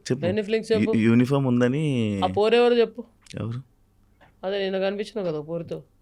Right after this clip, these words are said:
Speaker 1: అదే, నువ్వే కదా పంపించావు.
Speaker 2: ఎవరా
Speaker 1: మీ ఫ్రెండ్
Speaker 2: పోరు?
Speaker 1: అని చెప్పి పరిచయం చేసావు.
Speaker 2: లేదే.
Speaker 1: ఏ, ఊరుకో.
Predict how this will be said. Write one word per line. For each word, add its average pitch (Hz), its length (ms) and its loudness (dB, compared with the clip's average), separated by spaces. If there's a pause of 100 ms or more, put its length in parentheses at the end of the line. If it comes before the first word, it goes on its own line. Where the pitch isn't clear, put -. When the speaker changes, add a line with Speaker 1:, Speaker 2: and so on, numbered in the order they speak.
(280)
Speaker 1:
అదే, 110 200 0
నువ్వే 110 360 0
కదా 113 120 2
పంపించావు. 95 320 -2
Speaker 2:
ఎవరా - 120 4
Speaker 1:
మీ 139 60 4
ఫ్రెండ్ 104 300 4
Speaker 2:
పోరు? 113 40 6
Speaker 1:
అని 117 100 2
చెప్పి 110 180 -2
పరిచయం 104 340 0
చేసావు. 107 320 -2 (720)
Speaker 2:
లేదే. 240 300 -2 (680)
Speaker 1:
ఏ, - 40 0 (340)
ఊరుకో. - 240 -10